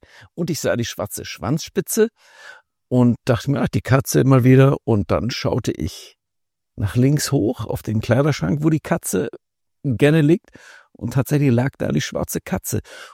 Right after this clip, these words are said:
Und was soll ich euch sagen? Ähm, es war nicht die Schwanzspitze, sondern eine extrem große, schwarze, haarige Spinne, die da rechts von unserem Bett entlang liegt. Ich habe die Sache dann mit Hilfe des Spiegels, den ich gelesen hatte, und dem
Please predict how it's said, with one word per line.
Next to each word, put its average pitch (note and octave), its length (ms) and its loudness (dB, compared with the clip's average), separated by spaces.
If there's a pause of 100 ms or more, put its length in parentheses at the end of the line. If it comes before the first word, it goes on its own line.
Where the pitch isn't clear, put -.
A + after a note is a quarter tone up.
Und C3 140 -2
was C#3+ 100 2
soll E3 140 6
ich D3 120 4
euch C#3+ 120 2
sagen? E3 320 6
Ähm, C3+ 240 4
es A#2+ 120 0
war D3 120 6
nicht B2+ 140 2
die A2+ 60 -2
Schwanzspitze, D3+ 680 0
sondern D3 240 -4
eine D3 60 -6
extrem - 500 0
große, D3+ 440 0 (260)
schwarze, - 440 -6
haarige C3+ 340 0
Spinne, A3 320 4
die D#3 100 2
da A#2+ 120 4
rechts A#2 240 -2
von C3 120 -6
unserem A#2 360 -2 (440)
Bett - 240 -6
entlang B2 360 0
liegt. C#3 220 -2 (1200)
Ich E3 320 6
habe D#3+ 220 2
die D3+ 100 4
Sache D3+ 260 0
dann C#3 180 2
mit C#3+ 140 2
Hilfe D3+ 340 0
des C3+ 340 0 (120)
Spiegels, D#3 640 0
den D3 160 -2
ich C#3 120 -2
gelesen C3+ 420 0
hatte, C3 280 -2
und B2+ 220 0 (160)
dem B2 300 2